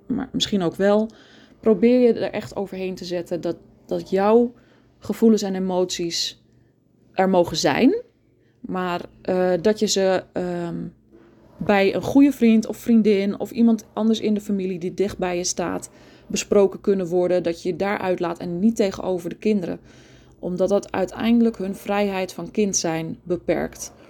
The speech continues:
Het kan inderdaad gewoon echt heel lastig zijn. Hierin kan ook, ehm, een opvoedopstelling, eh, heel goed werken. Eh, dat is iets wat ik,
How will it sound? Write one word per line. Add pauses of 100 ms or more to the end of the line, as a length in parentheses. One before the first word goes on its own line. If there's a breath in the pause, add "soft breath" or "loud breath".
(540 loud breath)
Het
kan
inderdaad
gewoon
echt
heel
lastig
zijn. (460 loud breath)
Hierin
kan
ook,
ehm, (1080)
een
opvoedopstelling,
eh,
heel
goed
werken. (480 soft breath)
Eh,
dat
is
iets
wat
ik,